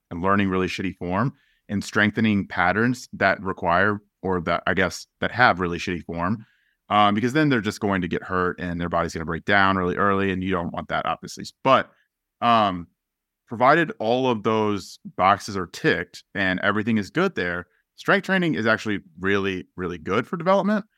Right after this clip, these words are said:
Um, and I think that one thing that people, <laughs> they like to kind of, like, stake their point, and they say, "Well, this is bad because, you know, X Y Z possibility is,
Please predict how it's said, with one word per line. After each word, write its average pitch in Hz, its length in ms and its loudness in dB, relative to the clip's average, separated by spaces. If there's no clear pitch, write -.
Um, 107 540 4
and 120 200 2
I 117 100 2
think 170 240 -4
that 120 240 2
one 120 200 0
thing 127 140 -2
that 113 140 -4
people, 110 580 -6
<laughs> 110 160 -6
they 135 440 4
like 156 280 4
to 180 100 -2
kind 156 160 0
of, 127 60 2
like, 117 140 0
stake 113 260 -2
their 110 120 -2
point, 104 440 -2
and 107 680 0
they 113 120 2
say, 117 260 2
"Well, 110 240 -2
this 202 220 2
is 120 100 -8
bad 90 380 2
because, 101 420 -2
you 113 80 -2
know, 101 120 0
X 120 260 -4
Y 120 100 4
Z 104 140 -4
possibility 92 800 -2
is, 90 420 -4